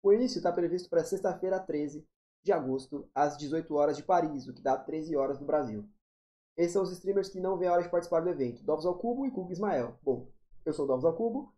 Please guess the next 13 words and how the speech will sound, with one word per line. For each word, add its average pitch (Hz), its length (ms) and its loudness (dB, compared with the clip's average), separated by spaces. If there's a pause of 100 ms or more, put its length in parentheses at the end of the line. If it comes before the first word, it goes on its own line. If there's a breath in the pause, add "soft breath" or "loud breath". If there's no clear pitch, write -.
(140)
o 202 100 4
Guga 180 260 4
tá 175 120 2
aí, 143 180 2
o 135 40 -6
Guga 147 140 0
Ismael, 143 400 2
vou 139 120 -4
deixar 139 240 0
o 143 40 2
link 139 200 -8
dele, 135 280 -2 (240)
é, 123 1000 0